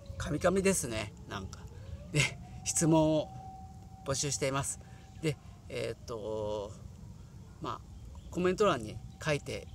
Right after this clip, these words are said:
いただければ嬉しいです。で、えーと、期限は二千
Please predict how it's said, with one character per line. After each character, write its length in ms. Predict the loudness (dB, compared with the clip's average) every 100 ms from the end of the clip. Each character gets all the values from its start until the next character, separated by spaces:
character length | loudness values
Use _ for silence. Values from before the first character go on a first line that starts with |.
| -4
い 40 |
た 140 | 0 0
だ 100 | 0
け 120 | -4
れ 120 | -4
ば 80 | -6 -12 -14 -16 -16 -16 -8
嬉 220 | -2 2
し 100 | 2
い 40 | 0
で 80 | -6
す。 240 | -6 -8
で、 160 | -8 -8 -10 -14 -12 -8
え 200 | -4 -4 -4
ー 40 |
と、 340 | -6 -6 -10 -12 -14 -14 -10
期 140 | 0
限 260 | 2 2 2
は 180 | -2 -2 -12 -10 -6
二 120 | -4
千 320 | 0 2 0